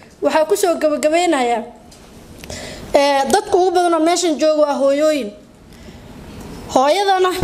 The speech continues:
basically iyadaa mas-uul ka ah tarbiyada. Taas yacni wax oo shaki la gelgelinayo ma aha. Tarbiyada carruurta aabbaha qayb buu ka yahay, laakiin hooyadaa ka mas-uul ah. Gaar ahaan waxay dhahaan culummada hadda cilmu nafsiga,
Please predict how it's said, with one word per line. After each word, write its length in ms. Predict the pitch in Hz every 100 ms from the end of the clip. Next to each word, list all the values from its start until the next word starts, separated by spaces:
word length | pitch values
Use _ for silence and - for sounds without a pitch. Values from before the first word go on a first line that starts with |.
| - - -
basically 600 | 240 381 381 349 349 311
iyadaa 240 | 339 359
mas-uul 320 | 302 294 349 339
ka 80 | 349
ah 100 | 285
tarbiyada. 540 | 285 277 247 302 240 - - - - - - -
Taas 260 | 285 330
yacni 240 | 370 311 330
wax 160 | 392 339
oo 520 | 330 320 302 285 277
shaki 400 | 277 415 415 330
la 120 | 302
gelgelinayo 580 | 302 302 - 330 349 285
ma 80 | 277
aha. 140 | 262 208 - - - - - - - - - 262
Tarbiyada 560 | - 285 294 339 415 427 285
carruurta 400 | 285 359 415 370
aabbaha 400 | 294 302 381 370 330
qayb 180 | 370 320
buu 120 | 349
ka 100 | 381
yahay, 240 | 370 349
laakiin 380 | 294 285 285 277
hooyadaa 400 | 247 277 339 330
ka 120 | -
mas-uul 400 | 262 247 330 294
ah. 120 | - 208 - - - - - - -
Gaar 180 | - 302
ahaan 220 | 320 392
waxay 180 | 349 349
dhahaan 220 | 370 320 294
culummada 360 | 302 330 381 349
hadda 160 | 339 311
cilmu 240 | 311 320
nafsiga, 400 | 349 349 302 247